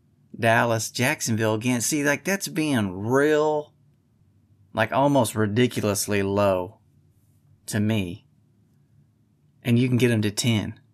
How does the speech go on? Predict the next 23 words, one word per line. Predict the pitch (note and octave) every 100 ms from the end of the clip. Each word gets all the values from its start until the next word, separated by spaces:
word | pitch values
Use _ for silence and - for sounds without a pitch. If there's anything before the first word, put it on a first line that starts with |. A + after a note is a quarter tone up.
| _ _ _ _ _ _ _ _ _
'Cause | A2
they're | A2+
gonna | A#2 A2
play | A2
Dallas, | G2 A2 A#2 A#2 A2
Jacksonville | A#2 G#2 G#2 G2 F2 F#2+
at | G2
the | -
end. | A2 G2 -
I | G2+
mean, | A2 A2 G2+ G#2 _ _ _ _ _ _ _ _ _ _
and | -
see, | A2 C3
they | C#3+
get | C#3 G#2+ -
Jacksonville | - C3 C3+ A2 G#2
at | G#2
the | -
end | G#2+ A2
of |
the | G2+
season, | - - A#2 G2+ G2 A2 - _ _ _ _ _ _ _ -
when, | G#2+ A2 G#2 G2+ G#2